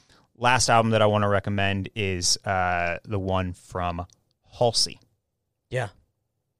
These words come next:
Speaker 1: Also a very good album, front to back, that I wasn't exactly, I, I didn't know to, whether it would be, you know,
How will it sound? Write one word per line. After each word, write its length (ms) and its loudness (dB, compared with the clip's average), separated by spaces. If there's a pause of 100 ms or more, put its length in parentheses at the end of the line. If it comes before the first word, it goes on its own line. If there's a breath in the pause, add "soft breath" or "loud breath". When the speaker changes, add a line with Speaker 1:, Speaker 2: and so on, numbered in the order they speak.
(360)
Speaker 1:
Also 520 0
a 40 -18
very 260 -4
good 260 -6 (120)
album, 440 -4 (240)
front 220 -10
to 80 -12
back, 380 0 (400)
that 100 -4
I 80 0
wasn't 460 -4 (180)
exactly, 580 -4
I, 200 -4
I 60 -8
didn't 320 -2
know 200 2
to, 180 0 (1040)
whether 400 -2
it 160 -6
would 220 -8
be, 540 -4 (760)
you 100 -2
know, 200 -2